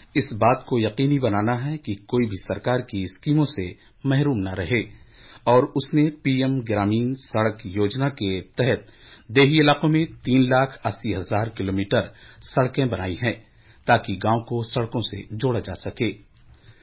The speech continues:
सदर जमहूरिया द्रौपदी मुर्मू ने मुल्क के शुमाल मशरकी खित्ते का जिक्र करते हुए कहा कि पिछले दस साल के दौरान इस इलाके के बहुत से मसलों को हल किया गया है और मरकज खित्ते में दायमी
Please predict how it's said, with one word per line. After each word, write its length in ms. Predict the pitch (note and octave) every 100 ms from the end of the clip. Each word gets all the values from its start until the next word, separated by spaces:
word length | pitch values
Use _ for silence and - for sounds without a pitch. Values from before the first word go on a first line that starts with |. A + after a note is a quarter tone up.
| _ _ _ - - -
सदर 300 | E3+ D#3+ E3+
जमहूरिया 320 | F3+ G3 G3+
द्रौपदी 400 | D#3 D3 D3 D3+
मुर्मू 280 | D3 C#3+ D#3+
ने 140 | E3 F#3+
मुल्क 240 | B2 A2+ A2+
के 140 | B2+ C3
शुमाल 360 | - G#2 G2 G2
मशरकी 420 | G2 A2+ - G2+
खित्ते 340 | - G#2+ A#2
का 160 | A2 G#2+
जिक्र 280 | G2 F#2+ F#2+
करते 280 | A2 G2 B2+
हुए 200 | G2+ F2+ -
कहा 220 | G#2+ B2 - - _ - - -
कि 80 |
पिछले 280 | C#3 C#3 C#3+ B2
दस 160 | A#2
साल 220 | - C3 A#2+
के 120 | A2
दौरान 400 | G#2 G#2 A2 B2+ C#3+ A#2+
इस 160 | - G#2+
इलाके 340 | G2+ G2+ A#2 A2
के 220 | A#2+ A#2 G#2
बहुत 240 | G2 B2+
से 180 | - G2+
मसलों 340 | G2 - B2+ C3+
को 140 | G2 F#2 _ -
हल 120 | C#3 A#2+
किया 240 | - F#2+
गया 200 | F2+ F#2+
है 160 | F2+ A2+ - - - - _ _ - - -
और 180 | C3+
मरकज 420 | B2 C3+ C3+ D#3 C#3+ - - -
खित्ते 360 | - D3 - C#3
में 220 | C#3 A#2+
दायमी 380 | G#2+ A2 A#2+